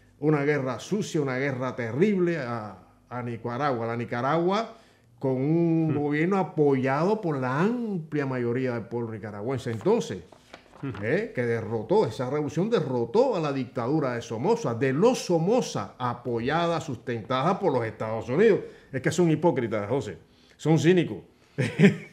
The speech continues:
Speaker 2: Son cínicos, hipócritas y además tienen a unos perritos falderos en,
Speaker 1: Sí.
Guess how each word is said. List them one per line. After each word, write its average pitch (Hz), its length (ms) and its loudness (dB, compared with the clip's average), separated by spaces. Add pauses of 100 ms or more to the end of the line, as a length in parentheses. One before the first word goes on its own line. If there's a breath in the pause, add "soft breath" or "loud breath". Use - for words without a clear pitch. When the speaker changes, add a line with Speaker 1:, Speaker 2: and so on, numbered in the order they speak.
Speaker 2:
Son 156 240 2
cínicos, 160 540 2
hipócritas 139 560 -2
y 120 40 -2
además 113 360 -4
tienen 123 400 -2
a 104 80 -8
unos 107 480 -8
perritos 120 460 -6
falderos 107 640 -4
en, 95 180 -10
Speaker 1:
Sí. 127 420 -4